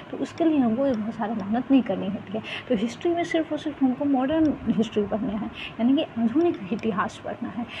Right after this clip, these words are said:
तो सिर्फ आधुनिक इतिहास को रखें और क्राउन से हम लोग पढ़ रहे हैं समान ज्ञान, क्राउन समान ज्ञान से उसमें जो टॉपिक दिया हुआ है, एक एक टॉपिक यदि आप ले, ले लीजिएगा डेली और डेली बेसिस पे उसके साथ क्वेश्चन बनाइएगा,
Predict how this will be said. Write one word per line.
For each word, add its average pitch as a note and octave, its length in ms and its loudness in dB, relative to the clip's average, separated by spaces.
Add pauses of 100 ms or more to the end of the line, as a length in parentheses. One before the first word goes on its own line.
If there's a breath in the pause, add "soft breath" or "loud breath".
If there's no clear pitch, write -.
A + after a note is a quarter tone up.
(140 loud breath)
तो C4+ 60 0
सिर्फ E4+ 260 0
आधुनिक C4+ 600 2 (140)
इतिहास A#3 480 0
को G3+ 140 -4
रखें G3+ 400 -2 (300 loud breath)
और - 60 2
क्राउन C#4+ 580 2 (420)
से G3+ 260 -2
हम G3+ 160 -2
लोग G#3 340 -2
पढ़ G3+ 140 -4
रहे G3+ 160 -4
हैं A#3 320 4
समान G#3+ 480 0
ज्ञान, A3 220 0
क्राउन G#3+ 340 0
समान G3 360 -6
ज्ञान F#3+ 240 -4
से - 160 -6
उसमें B3+ 380 0
जो A3+ 120 -2 (100)
टॉपिक G3 280 -2
दिया G3+ 280 -4
हुआ G#3 180 -2
है, B3+ 160 4
एक D#4 320 2
एक E4+ 60 -2 (100)
टॉपिक A3+ 320 4
यदि G3+ 160 -2
आप - 180 -4 (100)
ले, A#3 540 4
ले B3 280 8
लीजिएगा G3 560 4
डेली G3 380 0
और - 80 2
डेली G3+ 300 4
बेसिस G#3 400 -2
पे D4 120 0
उसके B3 380 2
साथ G#3 140 -4
क्वेश्चन C4 460 0
बनाइएगा, G3 480 -2